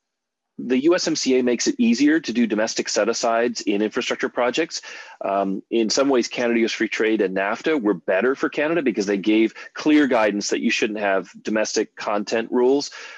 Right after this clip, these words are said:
Um, so I'm not optimistic. Could it be pursued? Absolutely. And would Biden try to help? Yes.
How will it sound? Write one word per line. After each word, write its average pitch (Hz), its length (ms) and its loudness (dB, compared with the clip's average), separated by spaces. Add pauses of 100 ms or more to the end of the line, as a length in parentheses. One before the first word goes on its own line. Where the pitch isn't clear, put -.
(160)
Um, 107 600 0 (200)
so 135 160 0
I'm 151 80 0
not 175 180 2
optimistic. 110 720 -2 (600)
Could 165 200 2
it - 140 0
be 127 120 4
pursued? 123 380 0
Absolutely. 113 800 2
And 107 160 0
would 110 140 2
Biden 110 280 0
try 107 160 0
to 95 60 2
help? 107 300 -2
Yes. 95 520 -2